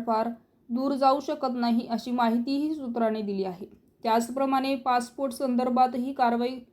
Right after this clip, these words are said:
सुरू असल्याची माहिती आहे. वाल्मिक कराडकडे पासपोर्ट नसल्याचं तो देशाबाहेर जाऊ शकत नाही, असंही समजतंय. म्हणूनच पुढील काही तासामध्ये वाल्मिक कराड शरण येणार असल्याची माहिती सूत्रांनी दिली आहे.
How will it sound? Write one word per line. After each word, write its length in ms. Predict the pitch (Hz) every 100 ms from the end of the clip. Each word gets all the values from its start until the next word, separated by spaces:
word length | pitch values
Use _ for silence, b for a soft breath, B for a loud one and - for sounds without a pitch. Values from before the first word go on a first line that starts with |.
| _ _
सुरू 200 | - 277
असल्याची 420 | 277 262 262 254
माहिती 460 | 262 233 240 233 220
आहे. 200 | 190 196 - _ _ _ _
वाल्मिक 500 | 233 254 262 339 339
कराडकडे 520 | 302 294 285 269 247
पासपोर्ट 560 | 262 254 240 - 277 277
नसल्याचं 640 | 269 240 254 262 247 262
तो 140 | 247 254
देशाबाहेर 640 | 226 233 254 247 233 247
जाऊ 320 | 233 240 247
शकत 380 | 254 311 294 247
नाही, 260 | 233 196 233 _ _ _
असंही 360 | 262 269 330 302
समजतंय. 480 | 302 285 226 - - - _ _ -
म्हणूनच 460 | 233 247 247 247
पुढील 380 | - 247 240 247
काही 300 | 254 233 254 240
तासामध्ये 540 | 262 233 277 269 269
वाल्मिक 480 | 269 254 240 247 240
कराड 260 | 254 254 254
शरण 300 | 254 247 247
येणार 260 | 247 240
असल्याची 440 | 247 240 240 240 247
माहिती 420 | 240 214 240 269
सूत्रांनी 500 | 269 254 233 220 226
दिली 260 | 214 202 196
आहे. 200 | 175